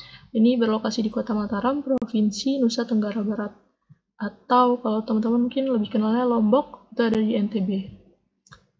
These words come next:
Oke, ini untuk kampusnya itu terakreditasi baik sekali. Dan untuk pendidikan profesi apotekernya itu terakreditasi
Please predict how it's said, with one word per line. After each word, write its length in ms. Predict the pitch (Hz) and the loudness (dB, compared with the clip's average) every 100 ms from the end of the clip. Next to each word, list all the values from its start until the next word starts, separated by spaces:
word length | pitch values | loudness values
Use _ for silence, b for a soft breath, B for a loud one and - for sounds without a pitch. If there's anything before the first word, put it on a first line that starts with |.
| _ _ _ | _ _ _
Oke, 800 | 196 - - 214 208 226 262 - | -8 -8 -8 -4 -2 2 2 2
ini 320 | 220 220 240 | 2 4 4
untuk 320 | 240 220 233 | 2 -2 -2
kampusnya 480 | 226 220 226 - 240 | -2 0 -2 0 -2
itu 160 | 233 - | -2 -2
terakreditasi 640 | 247 226 226 220 226 233 | -2 0 -2 -4 -4 -2
baik 240 | 208 214 | 0 -2
sekali. 560 | - 214 214 202 220 320 - - _ _ - - _ _ _ _ | -4 -4 -2 0 0 -2 -6 -20 _ _ -18 -18 _ _ _ _
Dan 160 | 214 214 | -2 -2
untuk 160 | 233 - | -4 -4
pendidikan 400 | 202 202 220 220 | -4 0 -2 -2
profesi 320 | 214 226 - | -4 -4 -4
apotekernya 640 | 220 208 208 220 208 233 | -4 -6 -6 -4 0 0
itu 240 | 269 233 277 | 0 -2 -4
terakreditasi 880 | 247 226 226 233 226 220 262 277 | -2 -2 -4 -4 -4 -2 -2 -2